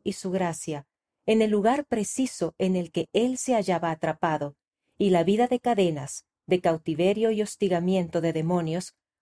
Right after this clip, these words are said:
fue reemplazada por el testimonio de la misericordia y del poder de Jesucristo.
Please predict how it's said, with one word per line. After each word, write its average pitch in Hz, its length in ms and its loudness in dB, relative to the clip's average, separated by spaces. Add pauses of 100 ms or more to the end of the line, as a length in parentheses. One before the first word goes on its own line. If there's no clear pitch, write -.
(120)
fue 240 120 4
reemplazada 240 720 2
por 208 160 0
el 185 120 0
testimonio 185 640 0
de 202 100 2
la 175 120 2
misericordia 190 920 -4
y 226 80 -2
del 196 180 0
poder 190 360 0
de 185 80 -2
Jesucristo. 160 760 -8